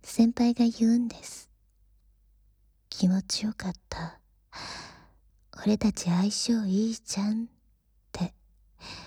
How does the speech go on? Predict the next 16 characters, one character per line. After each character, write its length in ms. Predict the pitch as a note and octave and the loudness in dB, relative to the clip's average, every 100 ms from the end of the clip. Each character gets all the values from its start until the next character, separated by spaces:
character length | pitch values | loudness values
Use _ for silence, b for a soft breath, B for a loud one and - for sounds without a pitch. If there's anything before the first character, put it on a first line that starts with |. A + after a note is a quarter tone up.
| B B B _ _ _ _ _ - | B B B _ _ _ _ _ -4
「そ 200 | - G#3+ | 2 4
の 140 | A#3 | 4
ま 140 | A#3 | 2
ま、 280 | A#3 A#3+ A#3+ _ _ _ _ _ _ _ _ _ _ | 0 -2 -4 _ _ _ _ _ _ _ _ _ _
こ 160 | - F#3+ | 2 4
の 160 | G3 | 4
ま 160 | G3 G3+ | 2 0
ま 160 | G3+ G3+ - | -2 -4 -8
付 220 | - - | -8 0
き 160 | G#3+ | 2
合 80 | A3 | 2
わ 120 | A#3+ | 0
な 160 | A3+ E3+ | -2 -4
い？ 280 | - F#3 A#3+ _ _ _ _ _ _ _ _ _ _ _ _ _ _ | -4 -4 -6 _ _ _ _ _ _ _ _ _ _ _ _ _ _
て 120 | - F3+ | -6 -4
か、 200 | F3+ | -4